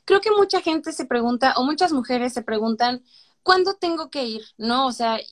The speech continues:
como si hubiera como un número mágico, y creo que aquí comparando de entrada esta experiencia, creo que es ver que siempre, o sea, el, el espectro de edades es, es enorme, ¿no? Y que realmente se puede ac-, acudir a muchísimas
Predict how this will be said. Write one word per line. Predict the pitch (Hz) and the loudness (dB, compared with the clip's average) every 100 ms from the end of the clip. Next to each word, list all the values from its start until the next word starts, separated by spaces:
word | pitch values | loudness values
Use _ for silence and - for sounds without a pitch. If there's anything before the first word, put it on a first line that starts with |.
| _ | _
como | 262 254 233 | -2 -2 -2
si | 262 | -4
hubiera | 262 277 294 294 | -2 0 -2 -4
como | 294 269 | -4 -2
un | 254 262 | 0 0
número | 294 302 262 | 0 0 0
mágico, | 269 311 277 311 - | -2 -4 -8 -6 -4
y | 277 269 262 233 _ _ | -4 -4 -6 -10 _ _
creo | 349 359 | 0 0
que | 403 | -2
aquí | - 302 | -6 -8
comparando | 339 302 240 240 247 262 - _ | -4 -2 -2 0 -2 -2 -6 _
de | 208 208 | -6 -4
entrada | 208 226 208 - | -2 -2 -2 -4
esta | 262 294 | -6 -6
experiencia, | 330 277 247 247 247 262 277 | -8 -6 -4 -4 -4 -6 -4
creo | 269 254 | -4 -2
que | 277 | -4
es | 277 | -4
ver | 226 254 269 _ _ _ _ _ _ - | 0 0 -2 _ _ _ _ _ _ -8
que | 311 302 294 - | -4 -4 -6 -10
siempre, | - 330 359 - - | -2 0 0 -4 -4
o | 294 | -2
sea, | 285 269 | 0 0
el, | 277 - | 0 -2
el | 269 | -4
espectro | 277 330 302 381 | -4 -6 -4 -2
de | 320 | 0
edades | 247 254 294 269 | 0 0 -2 -6
es, | 269 - _ | -8 -10 _
es | - 240 240 | -6 -6 -2
enorme, | 240 247 269 226 202 | 0 2 2 0 -2
¿no? | 220 269 | 0 0
Y | 247 | -2
que | 220 240 | -2 -2
realmente | 240 277 302 311 | 0 2 0 -2
se | 285 285 | -6 -4
puede | 294 294 | -2 0
ac-, | 302 - | -2 -4
acudir | 254 - 240 254 | -6 -4 -4 0
a | 269 | 0
muchísimas | 254 247 320 302 320 330 339 | 0 -2 -4 -4 -2 0 -2